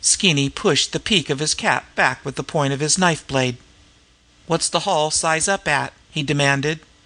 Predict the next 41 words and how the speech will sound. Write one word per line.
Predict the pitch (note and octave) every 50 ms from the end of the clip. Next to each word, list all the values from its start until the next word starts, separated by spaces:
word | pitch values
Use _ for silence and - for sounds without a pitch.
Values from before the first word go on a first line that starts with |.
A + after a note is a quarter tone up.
| _ -
"Anything | - D#3 D#3+ D#3+ - - F3 D#3+
in | E3 D#3+
the | D#3+
safe | D3+ - - E3 E3+ F#3 - - -
besides | - E3 - - E3 D#3 D#3 D#3+ -
the | - E3+
shiners?" | - - F#3 F3 E3+ F3 F3+ G3 A3 A3+ - - - - - _ _ _ _ _ _ _ _ _ _ _ _ _ _ _ _ _ _
"A | - G3+
few | - - B3 A3+
hundred | G3 G#3 F#3 E3+ E3+ D3 C#3
dollars," | E3 D3+ C#3+ C#3 C#3 C#3+ C#3+ D#3 D#3 - - - -
Dangler | - D3+ C#3+ C#3+ C#3 C#3 C#3
replied. | C3+ C#3 C#3 C3+ - D3+ C#3+ C#3+ C#3+ D3 E3 E3 - - _ - _ _ - _ _ _ _ _ - - _
"I | - E3
don't | D#3+ D#3+ -
know | F3 F#3 F3
exactly | D3 C#3 - - E3 D3+ D3 - D3 D3
how | C3 C#3+ D3 C#3+
much. | D3 E3 D#3+ D3 D#3 - - - - - - _ _ _ _ _ _ _ _ _ _ _ _ _ _ -
I | E3+
told | F3 - A#3 G#3+ F3+ D#3
the | D3+
Cricket | D3 - - - - - D3 C3+ -
to | - E3
divide | D3 E3+ D#3 F#3+ F#3+ G3 F#3+
it | F3+ E3
up | E3 E3 -
among | E3+ D#3 D#3 D#3+ D#3
the | D#3 D#3
boys | - G3 F3+ D3+ C3+ B2+ B2+ -
who | - C#3
did | C#3+ D3 C3+
the | E3
rough | D#3+ E3 F3+ F3 - -
work." | - C#3 C3 B2+ - - - - - - - - - _ _ _ _ _ _ _ _
"That's | - G3 G3 - -
good | - D#3+ C#3+ C3
enough, | C#3+ C#3+ D3 D#3+ E3 -
isn't | E3 D#3 - F3 F3
it, | F#3 F#3+ -
Skeeny?" | - - - G3 G3+ G3+ G#3+ A3+ A#3